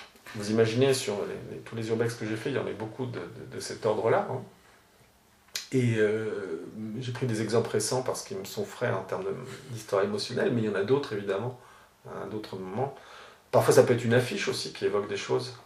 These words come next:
hein, voilà, qui, qui vous renvoie à un passé, euh, plus ou moins ancien.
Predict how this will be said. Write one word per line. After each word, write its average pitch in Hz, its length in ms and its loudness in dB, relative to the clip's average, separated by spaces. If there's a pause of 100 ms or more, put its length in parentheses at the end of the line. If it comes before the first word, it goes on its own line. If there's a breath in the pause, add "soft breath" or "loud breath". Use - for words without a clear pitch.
(240)
hein, - 40 -12 (340)
voilà, 104 180 -4
qui, - 120 -14 (140)
qui - 80 -12
vous 117 120 -4
renvoie 120 520 8
à 104 80 6
un 104 40 0
passé, 120 460 2 (460 soft breath)
euh, 104 80 -6
plus 104 260 -12
ou 104 60 -10
moins 90 140 -6
ancien. 90 340 -6